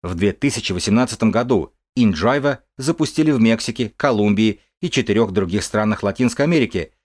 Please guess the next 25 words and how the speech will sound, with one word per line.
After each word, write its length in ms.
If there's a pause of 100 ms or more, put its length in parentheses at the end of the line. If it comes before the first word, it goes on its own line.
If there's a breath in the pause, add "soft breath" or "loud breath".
(140)
а 140
в 60
начале 420
две 180
тысячи 340
восемнадцатого 680
года — 400 (120)
в 60
С 140
Ш 160
А. 140 (920)
В 100
расширении 640
может 360
встать 320
вопрос 440
о 140
выходе 400
на 140
биржу, 420 (220 soft breath)
учитывая 580
рост 260
рыночной 500
цены 260
компании. 580